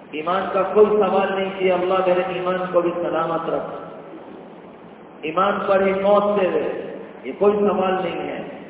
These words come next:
دنیا کے سوال ہیں۔ طواف میں، "اللہ میرے بچے کو اچھی جاب دے دے، اللہ میرے بچے کو یہ دے دے۔" ارے بھائی، میں نے کب منع کیا نہ کر؟ لیکن تو کر رہا کیا ہے؟ مانگنا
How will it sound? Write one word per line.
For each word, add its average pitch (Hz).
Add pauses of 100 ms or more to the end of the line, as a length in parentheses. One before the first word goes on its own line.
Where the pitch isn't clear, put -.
(360)
دنیا 208
کے 202 (100)
سوال 160
ہیں۔ 143 (320)
طواف 185
میں، 175
"اللہ 175
میرے 160
بچے 151
کو 139
اچھی -
جاب 143
دے -
دے، -
اللہ 151 (100)
میرے 156
بچے 147
کو 131
یہ 143
دے 127
دے۔" 110
ارے 160 (120)
بھائی، 127 (520)
میں 123
نے 156
کب 220
منع 202 (140)
کیا 180
نہ 160
کر؟ 135 (560)
لیکن 131 (100)
تو 185 (100)
کر 180
رہا 196
کیا 131
ہے؟ - (360)
مانگنا 160